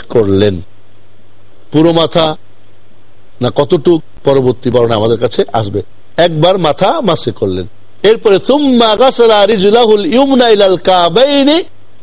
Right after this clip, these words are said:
সালাসা মাররাত। কি করলেন তিনি? তিনবার। এবার তার ডান পা কাবাইন পায়ের দুই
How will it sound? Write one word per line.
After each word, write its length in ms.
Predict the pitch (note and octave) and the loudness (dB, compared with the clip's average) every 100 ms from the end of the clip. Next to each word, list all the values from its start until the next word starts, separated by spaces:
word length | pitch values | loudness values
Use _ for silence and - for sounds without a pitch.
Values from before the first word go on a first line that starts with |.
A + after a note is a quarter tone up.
| - | -2
সালাসা 840 | G3+ G#3+ G#3 F3+ D#3+ - G#3+ D4 A3 | 2 4 4 2 0 2 2 2 2
মাররাত। 760 | E3 B2+ A#2 A#2+ A2+ A2+ A2 - - - - - - - | 2 2 2 4 2 2 0 -4 -16 -16 -16 -16 -12 -6
কি 80 | |
করলেন 320 | G3 A3 G#3 E3+ | 0 2 2 2
তিনি? 340 | G#3 B3 E4+ - - - - - - - - - - | 2 2 0 -6 -16 -16 -16 -16 -16 -16 -16 -16 -4
তিনবার। 380 | A3+ F3+ C3 A#2 - - - - - - - - - - - | -2 0 2 0 -4 -14 -16 -16 -16 -16 -16 -16 -16 -10 -2
এবার 200 | D3 D3 | 0 0
তার 320 | - C3+ A2+ | 0 -2 0
ডান 280 | B2+ B2+ A#2 - | 0 -2 -2 0
পা 340 | C3 E3+ C4+ - - - - - - - | 0 0 -2 -8 -16 -16 -16 -16 -6 0
কাবাইন 560 | E3 C3 D3 F3 A#2+ - - - - - - - | 0 2 2 0 -2 -10 -14 -16 -16 -16 -10 -2
পায়ের 240 | C#3+ D3 C3 | 0 2 2
দুই 120 | C#3+ | 2